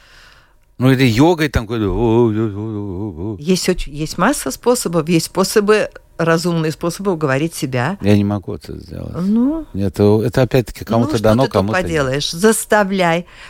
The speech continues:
Speaker 2: Для меня лучшее
Speaker 1: Заставляй.
Speaker 2: лекарство от депрессии — немедленно занять себя каким-то делом. Немедленно сделать какую-то сначала не очень приятную работу, долго откладываемую,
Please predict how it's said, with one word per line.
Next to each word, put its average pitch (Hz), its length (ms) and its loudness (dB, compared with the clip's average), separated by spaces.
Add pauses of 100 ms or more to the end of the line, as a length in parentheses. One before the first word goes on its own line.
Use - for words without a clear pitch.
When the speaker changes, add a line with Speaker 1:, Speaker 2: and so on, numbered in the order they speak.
(120)
Speaker 2:
Для 185 220 0
меня 277 200 2
лучшее 262 400 -2
Speaker 1:
Заставляй. 196 80 -6
Speaker 2:
лекарство 175 460 0
от 165 80 0
депрессии — 170 580 0
немедленно 175 720 2
занять 151 420 -2
себя 185 220 -4
каким-то 180 560 -2
делом. 120 640 -2 (320)
Немедленно 202 580 4
сделать 165 480 2
какую-то 151 560 0
сначала 170 480 0
не 156 160 0
очень 143 240 -2
приятную 131 580 0
работу, 240 440 0
долго 135 420 2
откладываемую, 147 1300 2